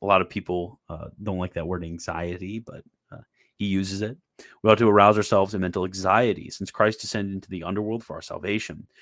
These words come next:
We ought to go to, we ought in all care go down there in spirit by considering, for instance, its punishments, as did the holy man Hezekiah.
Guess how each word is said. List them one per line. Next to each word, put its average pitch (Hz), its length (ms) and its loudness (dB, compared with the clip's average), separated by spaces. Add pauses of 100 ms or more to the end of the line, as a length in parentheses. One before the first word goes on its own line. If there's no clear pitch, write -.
(220)
We 107 80 2
ought 110 80 2
to 113 60 -8
go 110 80 2
to, 98 120 2 (440)
we 107 120 -6
ought 107 280 6 (160)
in 104 140 -4 (100)
all 117 180 6
care 98 320 -2
go 87 160 -6
down 95 300 0
there 90 160 -4
in 80 100 -8
spirit 104 500 -2
by 90 120 -2
considering, 92 600 -6
for - 180 -16
instance, 87 440 -14
its - 140 -20
punishments, - 640 -8
as 92 240 -4
did 87 320 -10 (320)
the 92 80 -6
holy 90 260 -4
man 80 220 -10
Hezekiah. 87 720 2